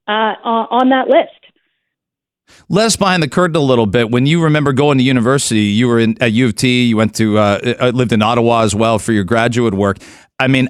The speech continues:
Speaker 2: I never remember. I, I went to school in the, in the mid to late nineties, but I never remember e-, coming even close to paying eight hundred, nine hundred dollars of rent. I think we're all ready. I've got a kid going to university in thirteen months.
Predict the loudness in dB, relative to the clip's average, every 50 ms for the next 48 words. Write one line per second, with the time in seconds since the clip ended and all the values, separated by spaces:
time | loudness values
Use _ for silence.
0 | -4 -4 -2 0 0 2 2 2 2 0 0 0 0 0 2 2 2 2 2 2
1 | 0 -2 -2 -4 -4 -4 -4 -2 -2 -2 0 0 0 0 0 -2 -4 -2 -2 0
2 | 0 2 2 0 -2 -2 -2 -2 -2 0 2 2 2 0 0 0 0 0 0 0
3 | 0 2 2 2 2 2 0 -2 -2 -4 -2 -2 0 0 0 0 2 2 2 0
4 | 0 0 0 0 2 2 2 2 2 2 2 2 0 0 -2 -2 -2 -2 -2 0
5 | 0 0 0 0 -2 -2 -4 -6 -4 -2 0 0 0 0 -2 -4 -8 -8 -16 -20
6 | -20 -20 _ _ _ _ -6 -2 0 0 2 2 2 2 2 2 0 0 0 -2
7 | -4 -6 -8 -6 -6 -6 -6 -8 -10 -12 -10 -4 -2 0 0 2 0 0 0 0
8 | 0 0 0 0 0 0 0 0 2 0 2 2 0 0 0 0 0 0 0 2
9 | 0 0 0 -2 -2 0 0 0 0 0 -2 -4 -4 -6 -4 -2 -2 -2 0 0
10 | -2 -2 0 0 0 2 2 2 2 2 2 0 0 0 0 0 0 -2 -2 -2
11 | -2 -4 -4 -2 0 0 0 2 2 0 0 0 0 0 -2 -2 -2 -2 0 0
12 | 0 0 0 0 -2 -2 -2 -2 -2 0 0 0 0 -2 -4